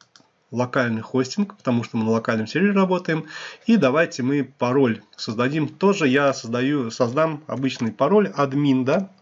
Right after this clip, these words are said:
здесь не видно, что я пишу, но я пишу админ. Э, так как, э, это легко для запоминания, чтобы потом, м, мучительно не вспоминать.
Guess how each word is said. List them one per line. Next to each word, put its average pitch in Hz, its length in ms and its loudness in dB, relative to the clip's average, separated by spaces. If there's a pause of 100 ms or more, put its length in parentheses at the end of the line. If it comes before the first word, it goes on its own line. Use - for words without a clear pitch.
здесь 127 260 0
не 139 100 4
видно, 220 180 4
что 143 160 0
я 135 80 2
пишу, 131 300 -6
но 147 80 0
я 180 80 2
пишу 127 320 -6
админ. 123 380 0 (680)
Э, 113 240 0
так 151 220 -2
как, 131 340 -2
э, 117 420 0 (220)
это 151 280 -2
легко 123 320 -2
для 117 100 0
запоминания, 151 560 2
чтобы 123 220 -2
потом, 151 600 0
м, 110 220 -10 (840)
мучительно 131 460 4
не 127 140 6
вспоминать. 135 640 0